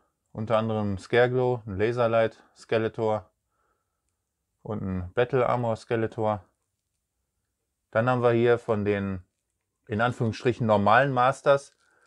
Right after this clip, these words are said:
den einzigen Mock, den ich habe. Ich hoffe, man kann's mit dem Licht sehen, weil ohne Lampe ist es leider zu dunkel.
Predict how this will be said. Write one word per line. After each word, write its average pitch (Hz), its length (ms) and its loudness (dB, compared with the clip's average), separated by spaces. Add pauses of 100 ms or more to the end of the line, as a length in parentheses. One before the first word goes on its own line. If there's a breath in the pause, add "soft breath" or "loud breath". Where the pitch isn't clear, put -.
(180)
den 120 100 -4
einzigen 120 460 0
Mock, 135 240 2
den 165 160 -4
ich 160 160 -8
habe. 165 440 0 (440)
Ich - 80 -12
hoffe, 110 180 -10
man 101 120 -6
kann's 110 200 -10
mit 107 140 -10
dem 101 80 -4
Licht 101 220 -8
sehen, 113 260 -2
weil 104 140 0
ohne 110 260 -2
Lampe 110 300 -2
ist 113 80 -2
es 110 120 -6
leider 113 280 0
zu - 120 -12
dunkel. 107 400 -6